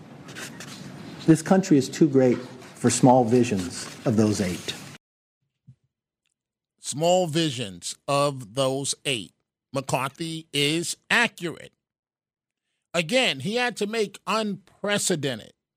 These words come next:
Speaker 2: concessions to get the job. And in the end, those concessions is what did him in. He was never gonna have a shot. He was doing a fair shot. He was doing the impossible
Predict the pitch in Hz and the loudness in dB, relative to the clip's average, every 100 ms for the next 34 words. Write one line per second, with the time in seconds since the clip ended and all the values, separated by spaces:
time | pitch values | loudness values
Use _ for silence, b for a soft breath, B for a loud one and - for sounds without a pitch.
0 | _ _ - 180 170 - 165 - - - | _ _ -2 0 0 2 2 0 -8 -12
1 | - - 175 170 160 151 123 110 85 _ | -12 -4 -2 -2 -2 -4 -2 -4 -6 _
2 | _ _ _ _ _ _ _ _ _ 165 | _ _ _ _ _ _ _ _ _ -2
3 | 170 175 208 175 170 175 214 160 175 - | 0 0 -2 -2 -4 -2 -2 -2 -4 -10
4 | - 147 147 165 - - 208 - 139 117 | -8 -2 -2 -2 -2 -2 -2 0 -2 -2
5 | 131 135 - 156 151 127 131 151 151 _ | -6 -8 -6 -4 -4 -2 -2 -2 -4 _
6 | 113 147 147 123 - 139 147 139 - 151 | -6 -2 -2 -4 -10 -6 -4 -4 -8 -4
7 | 156 120 - _ _ _ 220 226 190 240 | -4 -4 -10 _ _ _ 2 2 2 2
8 | 285 240 202 180 151 180 156 135 - 156 | 2 0 0 0 0 0 -2 -6 -8 -4
9 | 156 - 190 123 _ _ - 240 233 214 | -2 2 0 0 _ _ -4 -4 -2 -4
10 | 147 139 269 302 254 180 170 170 - - | -4 -6 -4 -2 -2 -2 -6 -12 -12 -8
11 | 170 220 190 - 147 104 - 202 208 202 | 0 4 2 0 -6 -8 -10 -8 -4 -4
12 | 139 269 285 214 190 - 147 185 185 165 | -4 -4 -4 -4 -6 -8 -6 -4 -4 -6
13 | 151 190 220 180 131 123 123 | -4 -2 0 -2 -4 -6 -8